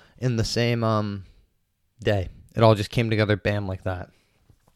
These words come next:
Probably shows that it was fairly organic and not that heavily meditated on, but it is what it fucking is. We're riding by the fucking s-, that, that used to be my thing. Flying by the seat of our pants. I don't know if I ever said that.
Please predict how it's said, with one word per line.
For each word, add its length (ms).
Probably 280
shows 440
that 120
it 60
was 140
fairly 320
organic 520
and 80
not 260
that 160
heavily 340
meditated 540
on, 300
but 260
it 180
is 280
what 280
it 180
fucking 400
is. 220
We're 240
riding 360
by 160
the 120
fucking 380
s-, 180
that, 220
that 100
used 180
to 60
be 80
my 160
thing. 260
Flying 320
by 160
the 80
seat 240
of 100
our 100
pants. 520
I 80
don't 100
know 60
if 100
I 60
ever 140
said 200
that. 220